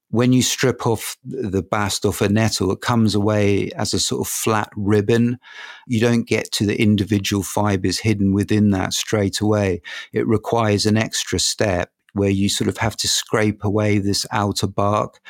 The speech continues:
And as you do that, suddenly you s-, the, the inner fibers start to be revealed. Um, and that's, that's what you're after. So I think that did explain why probably nettles,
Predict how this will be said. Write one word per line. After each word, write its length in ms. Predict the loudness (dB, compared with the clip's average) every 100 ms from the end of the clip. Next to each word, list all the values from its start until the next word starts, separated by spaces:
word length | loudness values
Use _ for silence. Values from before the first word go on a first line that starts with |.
| -16 -16 -10 -2
And 100 | 0
as 320 | 2 0 2
you 120 | 0
do 340 | 2 4 4 4
that, 340 | 2 -2 -2
suddenly 540 | -2 0 2 2 4
you 220 | 2 2 0
s-, 180 | -2 -8 -2
the, 320 | 0 2 0
the 180 | -2 -2
inner 440 | 2 2 4 2 -2 _
fibers 580 | -6 -2 0 0 0 -2
start 380 | -2 0 -2 -4
to 100 | -4
be 180 | 0 0
revealed. 720 | 0 2 2 4 2 -2 -6 -16 -18 -18 -8
Um, 340 | -2 0 0 0
and 200 | 2 2
that's, 360 | 2 -2 -6 -6 -6
that's 320 | -2 -2 -2
what 160 | -2 0
you're 220 | 0 2
after. 520 | 0 -2 -4 -4 -4 -10 -18 -16 -8
So 480 | -2 2 2 2 0 _
I 80 | -4
think 320 | 0 0 2
that 300 | 0 -2 0
did 160 | 0 2
explain 640 | 0 -2 0 2 4 4
why 160 | 4 2
probably 560 | -2 -2 0 2 2 2
nettles, 960 | 4 2 0 0 2 2 0 -2 -6